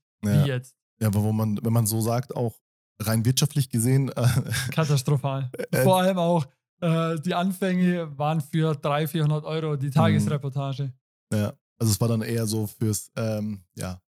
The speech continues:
Speaker 1: fürs Lernen. Ähm, aber witzig, weil ich hatte einen ä-, ähnlichen Werdegang. Ähm, die ersten Hochzeiten habe ich tatsächlich auch in Photoshop bearbeitet.
Speaker 2: Verrückt.
Speaker 1: Noch in, ich muss gestehen, in raw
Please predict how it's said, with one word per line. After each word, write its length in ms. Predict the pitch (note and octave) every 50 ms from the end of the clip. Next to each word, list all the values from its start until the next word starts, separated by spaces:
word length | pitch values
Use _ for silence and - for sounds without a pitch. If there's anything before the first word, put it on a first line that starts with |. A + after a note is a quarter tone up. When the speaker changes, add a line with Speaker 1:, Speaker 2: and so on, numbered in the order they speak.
| _ _ -
Speaker 1:
fürs 180 | - G2+ - -
Lernen. 500 | A2 A2+ A#2+ B2+ B2+ A#2+ B2 B2 A#2+ _ _ _ _ _ _ _ _ _ _ _ _ _ _ - -
Ähm, 380 | A2+ A2 A2 G#2+ G#2+ G#2+ G#2+ -
aber 160 | - C3+ C#3
witzig, 400 | C#3 D#3 D3+ - A2+ G2+ F#2+ - -
weil 260 | A#2+ B2 B2 B2 A#2 -
ich 140 | - C3+ C#3
hatte 220 | D3 - C3+ A#2+
einen 140 | - A#2+ A#2+
ä-, 220 | - - E3 - _ -
ähnlichen 400 | C#3+ D3 D#3+ E3 D#3+ - D#3+ C#3+
Werdegang. 420 | C#3 D3 D#3 D#3 D#3+ E3+ G3 A#3+ _ _ _ _ _ _ _ _ _ _ _ _ _ _ _ _ _ _ _ _ _ -
Ähm, 440 | A2 A2 A2 G#2 G2+ G2+ G#2 G#2+ _ _ _ _ _ _ -
die 100 | A#2 G#2
ersten 300 | B2 C3 C3 - B2+ A2+
Hochzeiten 420 | C3 D3 - - - B2+ B2+ -
habe 100 | A#2+ A2+
ich 40 | A2+
tatsächlich 340 | - A#2 A#2+ A#2+ A#2 - -
auch 120 | C3 B2
in 80 | B2 A2
Photoshop 440 | G#2 - C#3+ D3 C3 A#2+ - A2 - _ _ _ _ _ _ _ _ _ -
bearbeitet. 460 | G#2 - G#2+ G#2+ G#2+ G2+ G2+ F#2 - _ _ _ -
Speaker 2:
Verrückt. 300 | D3+ C#3+ C#3 C#3+ C3+ - _ -
Speaker 1:
Noch 280 | - B2+ D3+ D3 F#3+ D#3
in, 240 | - F3 F3+ F3+ - _ _ _ _ _ -
ich 120 | C#3 B2+
muss 220 | D3 D#3+ D#3 - -
gestehen, 500 | F3+ - - E3+ D#3 E3+ F#3 - - _ _ _ _ _ _ _ -
in 120 | - G#2+
raw 400 | G2+ G2 G#2+ A#2+ D3 - C4 B3